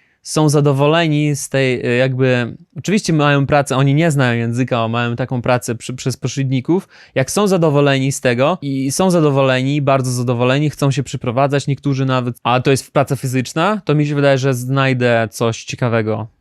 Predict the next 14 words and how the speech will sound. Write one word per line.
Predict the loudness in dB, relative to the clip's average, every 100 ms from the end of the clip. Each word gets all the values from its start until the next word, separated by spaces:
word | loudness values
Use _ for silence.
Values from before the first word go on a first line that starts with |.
| _
z | -6 -2
językiem. | -2 -2 -4 -8 -10 -16 _ _ -2
E, | 2 2
jak | 2 2 0 -2
poderwać | 0 2 2 2 0 -2
Ukrainkę | 0 2 2 2 2 0
cudowną? | 0 -2 2 2 2 -2 -2 -4 -10 -20 -20 _ _ _ _ _ _
E, | 0 0
trzeba | 0 0 2 2
mieć | 2 0
zdjęcia | 0 0 0 2 2
z | 2 0
je-, | 0 0 0
jak, | 2 0 -2 -6